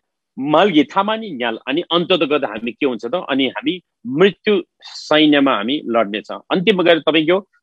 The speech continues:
लडेको, लडेको हुन्छ तपाईँ हामी। अहिले हामी उब्रिन्छौँ, हामी फुटबल खेल्छौँ, हामी गेम खेल्छौँ, अरूलाई पिट्छौँ, हामी के के गर्छौँ आफू सक्ने बेलामा,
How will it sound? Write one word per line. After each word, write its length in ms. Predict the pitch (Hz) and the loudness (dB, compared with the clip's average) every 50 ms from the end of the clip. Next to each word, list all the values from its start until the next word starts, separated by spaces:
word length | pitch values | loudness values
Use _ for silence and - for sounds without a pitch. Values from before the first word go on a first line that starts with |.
| - 131 | 2 4
लडेको, 400 | 156 185 202 220 220 208 220 220 | 6 6 6 6 4 4 4 2
लडेको 320 | 202 196 190 202 202 220 | 4 4 2 2 0 0
हुन्छ 160 | 202 143 123 | -2 -2 -6
तपाईँ 280 | 123 104 123 117 123 107 | -8 -10 -8 -8 -8 -8
हामी। 160 | 92 95 95 _ _ _ _ _ _ - - | -8 -14 -18 _ _ _ _ _ _ -4 0
अहिले 180 | 123 135 139 123 | 0 2 2 2
हामी 200 | 113 113 123 131 | 0 -2 -6 -4
उब्रिन्छौँ, 640 | - 165 143 139 147 143 131 - 143 139 139 135 | -2 -4 -2 0 0 -2 -2 -2 -4 -4 -4 -4
हामी 220 | 127 104 104 117 123 | -6 -6 -6 -8 -10
फुटबल 360 | - - 165 147 160 151 139 | -6 -6 0 0 2 2 2
खेल्छौँ, 260 | 127 139 123 139 139 | 0 -2 -2 0 -2
हामी 160 | 120 120 135 | -2 -2 -4
गेम 320 | 120 110 139 151 165 170 156 | -2 0 2 2 2 2 0
खेल्छौँ, 340 | 147 151 131 147 151 - 139 | -2 -2 -2 0 0 2 2
अरूलाई 240 | 143 147 147 151 | 2 2 2 0
पिट्छौँ, 440 | - - - 170 165 135 175 170 151 | 0 0 -4 -4 -4 -2 -2 -2 -2
हामी 200 | 123 127 143 139 | -2 -4 -4 -6
के 280 | 110 - _ _ - 170 | -8 -10 _ _ -8 -8
के 240 | 143 - 196 196 165 | -4 2 2 2 4
गर्छौँ 380 | 139 160 151 - 160 156 107 | 4 2 2 2 0 -2 0
आफू 200 | 120 135 131 139 | 0 -2 -2 -2
सक्ने 240 | - - 123 120 117 | -6 -6 -8 -6 -6
बेलामा, 220 | 110 110 139 160 | -2 0 0 0